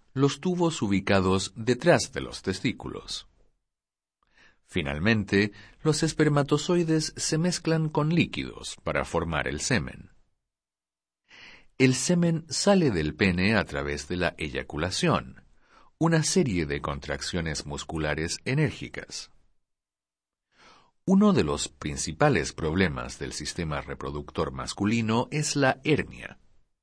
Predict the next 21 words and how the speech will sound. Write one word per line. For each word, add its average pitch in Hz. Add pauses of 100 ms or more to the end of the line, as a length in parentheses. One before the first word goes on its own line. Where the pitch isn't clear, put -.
(880)
La 110
hernia 80
se -
produce 127
cuando 156
un 151
órgano 143
interno 107
hace 85
presión 90 (420)
contra 85
o 65
a -
través 104
de 135
la 135
pared 143 (120)
de 78
una 80
cavidad 71
circundante. 110